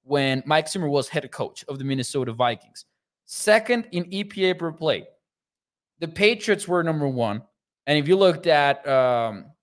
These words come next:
drop back E P A per play, they still were second. Like, this is a solid, solid scheme from Mike Zimmer. And I was gonna save this one until later.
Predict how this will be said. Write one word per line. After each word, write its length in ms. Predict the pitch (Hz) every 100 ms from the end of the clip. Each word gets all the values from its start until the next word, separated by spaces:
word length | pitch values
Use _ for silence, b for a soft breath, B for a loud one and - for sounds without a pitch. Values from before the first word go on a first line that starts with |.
| _ _ 131
drop 320 | 160 151 151
back 260 | 139 135 -
E 100 | 135
P 280 | - 131 120
A 40 |
per 160 | - 110
play, 420 | - 110 110 117 b b -
they 140 | 123
still 320 | 120 - 170 156
were 300 | 151 143 143 _ _
second. 480 | - 131 123 123
Like, 260 | 123 135 131 B B B 143
this 260 | 208 220
is 160 | 226 180
a 160 | 165
solid, 720 | - - 180 170 165 160 156 -
solid 540 | - 165 151 143 135
scheme 440 | - - 143 139
from 180 | 131 127
Mike 300 | 117 117 113
Zimmer. 360 | - 120 113 113
And 80 | 139
I 80 |
was 160 | 165 147
gonna 160 | 139 120
save 360 | - 123 113
this 220 | 127 123
one 180 | 117 117 120
until 560 | 123 110 120 104 104
later. 560 | 131 175 160 107 98